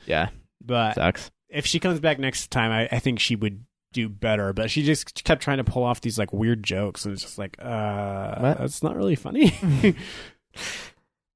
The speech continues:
Speaker 1: Um, yeah, anyway.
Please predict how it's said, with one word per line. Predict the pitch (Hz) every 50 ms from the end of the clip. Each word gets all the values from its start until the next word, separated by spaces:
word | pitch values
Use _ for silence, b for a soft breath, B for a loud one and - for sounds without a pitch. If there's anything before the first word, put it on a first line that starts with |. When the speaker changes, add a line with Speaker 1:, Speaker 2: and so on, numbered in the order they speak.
| -
Speaker 1:
Um, | - 117 120 117 113 107 101 95 95 95 98 113 120 - - _ _ _ _ _ _ _ _ _ _ _ -
yeah, | 98 95 95 - - - -
anyway. | 110 107 95 85 87 - -